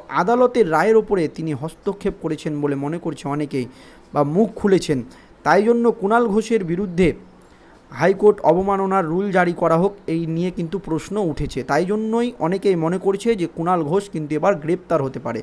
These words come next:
তিনি বলেন, "নিয়োগ কর্তব্য আর দুর্নীতি হলো অবন-, অবাঞ্ছিত। বামেরাও দলদাসের চাকরি দিয়েছে। ব্রাত্য বসুকে শিক্ষামন্ত্রী করা হয়েছিল, তাকে সরিয়ে পার্থ চট্টোপাধ্যায় চলে এলেন।"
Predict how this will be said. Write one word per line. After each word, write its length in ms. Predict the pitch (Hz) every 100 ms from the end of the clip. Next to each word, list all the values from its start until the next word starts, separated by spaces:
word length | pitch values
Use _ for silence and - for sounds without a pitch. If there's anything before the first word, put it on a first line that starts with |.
| - - - - - -
তিনি 200 | 240 262
বলেন, 380 | 208 233 220 135 - - - -
"নিয়োগ 420 | 175 233 269 240 190 - - _ - - - - _ - -
কর্তব্য 540 | 185 185 240 190 196
আর 160 | 185 160
দুর্নীতি 500 | 165 226 233 233 220
হলো 280 | 208 156 -
অবন-, 320 | 156 170 208 -
অবাঞ্ছিত। 580 | 160 190 208 180 175 156
বামেরাও 720 | 139 127 175 226 233 226 160 - - - -
দলদাসের 560 | 156 190 202 185 185 165
চাকরি 400 | - 165 - 180
দিয়েছে। 340 | 170 165 - 143
ব্রাত্য 400 | 151 180 - 226
বসুকে 400 | 214 214 196 170
শিক্ষামন্ত্রী 760 | 190 185 220 196 190 175 160
করা 260 | - 170 170
হয়েছিল, 380 | 160 - 139 117 - - -
তাকে 280 | - 160 175
সরিয়ে 380 | - 190 214 196
পার্থ 360 | - - - 214
চট্টোপাধ্যায় 720 | 208 196 - 170 156 151 151
চলে 300 | - 156 156
এলেন।" 260 | 143 123